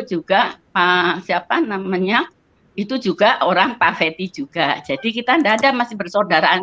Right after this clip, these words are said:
semua. Jadi kita makanya tidak ada rasa saling untuk, eh, apa, ber-, apa, eh, ini, saling,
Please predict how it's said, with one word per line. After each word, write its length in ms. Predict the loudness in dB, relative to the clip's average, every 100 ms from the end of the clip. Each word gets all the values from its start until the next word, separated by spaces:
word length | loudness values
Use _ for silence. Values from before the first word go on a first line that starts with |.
| -4
semua. 320 | -6 -4 -2
Jadi 240 | -2 -4
kita 240 | -4 0 0 -2 -16 -2
makanya 400 | 0 2 2 2
tidak 320 | 0 2 4
ada 480 | 4 2 2 2 0
rasa 240 | 2 0
saling 560 | 2 2 2 2 2 2 -4
untuk, 560 | -8 0 4 4 4 -8 _ _ 0
eh, 580 | 4 6 8 6 6 2 -2 -10 _ _ _ _ _ _ -4
apa, 260 | -2 -2 -4 -10 _ _ _ _ _
ber-, 720 | 0 0 0 -2 -4 -6 -8 -14 _
apa, 400 | -6 -2 -4 -6 -10 _ -4
eh, 240 | 0 0 0
ini, 320 | 0 0 -2 _ _ _ _ _ _
saling, 720 | 2 2 2 -2 -4 -4 -6